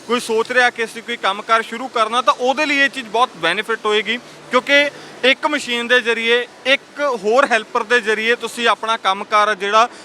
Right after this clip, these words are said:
ਸਟਾਰਟ ਕਰ ਸਕਦੇ ਹੋ। ਤੇ ਇਸ ਮਸ਼ੀਨ ਦੀ ਕਾਫੀ ਜ਼ਿਆਦਾ ਜਿਹੜੀ ਦੱਸਿਆ ਜਾ ਰਿਹਾ ਹੈ ਕਿ ਇੰਡਸਟਰੀਜ਼ ਦੇ ਵਿੱਚ ਡਿਮਾਂਡ ਵੀ ਵਧੀ ਹੋਈ ਆ। ਤਾਂ ਗੱਲਬਾਤ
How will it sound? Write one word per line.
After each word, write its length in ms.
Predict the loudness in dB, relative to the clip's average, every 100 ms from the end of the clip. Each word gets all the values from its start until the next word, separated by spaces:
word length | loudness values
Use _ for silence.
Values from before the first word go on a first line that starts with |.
| -6
ਸਟਾਰਟ 300 | 2 2 2
ਕਰ 180 | -2
ਸਕਦੇ 320 | -2 -2 -4 -6
ਹੋ। 40 |
ਤੇ 160 | -4 -4
ਇਸ 60 | -4
ਮਸ਼ੀਨ 360 | -8 -4 -4 -2
ਦੀ 140 | -2
ਕਾਫੀ 360 | 0 0 -2 -2
ਜ਼ਿਆਦਾ 300 | 0 2 0
ਜਿਹੜੀ 220 | -2 -4
ਦੱਸਿਆ 360 | -6 -4 0
ਜਾ 200 | 0 0
ਰਿਹਾ 100 | 0
ਹੈ 60 | 0
ਕਿ 220 | -2 -4 -4 -14 -8
ਇੰਡਸਟਰੀਜ਼ 520 | -2 -2 -2 -4 -4 -2
ਦੇ 120 | -2
ਵਿੱਚ 280 | 0 -2 -4
ਡਿਮਾਂਡ 480 | -6 0 2 2 0
ਵੀ 120 | -6
ਵਧੀ 280 | -4 -4 -4
ਹੋਈ 220 | -2 0
ਆ। 120 | 0 -2 -6
ਤਾਂ 100 | 0
ਗੱਲਬਾਤ 340 | 2 2 2